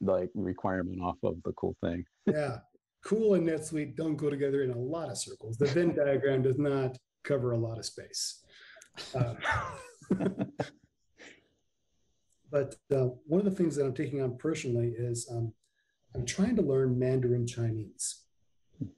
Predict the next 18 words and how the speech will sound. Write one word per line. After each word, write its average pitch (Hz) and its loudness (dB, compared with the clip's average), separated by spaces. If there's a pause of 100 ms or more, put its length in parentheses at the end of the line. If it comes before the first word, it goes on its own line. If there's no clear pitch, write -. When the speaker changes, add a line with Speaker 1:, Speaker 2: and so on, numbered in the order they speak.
(800)
Speaker 2:
And 135 4
I 175 0
have 143 2 (640)
come 214 2
across 131 -4
a 131 -4
really 175 2
cool 139 -2
podcast 113 -4
by 110 -10
a 101 -10
couple 156 0
of 131 0
guys, 120 2 (920)
um, 120 2 (360)
who, 127 4 (1120)
you - 0
know, 127 2